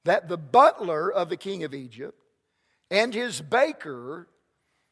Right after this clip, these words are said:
had offended their lord the king of Egypt.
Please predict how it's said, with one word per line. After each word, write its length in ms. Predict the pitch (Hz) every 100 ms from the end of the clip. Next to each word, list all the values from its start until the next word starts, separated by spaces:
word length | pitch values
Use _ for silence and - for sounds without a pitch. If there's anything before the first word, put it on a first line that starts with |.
| -
had 160 | 220
offended 500 | 220 - 349 339 247
their 200 | 214 214
lord 340 | 202 220 220 185
the 80 |
king 680 | 180 214 220 175 147 156 156 _ -
of 140 | 143
Egypt. 540 | 196 170 107 - _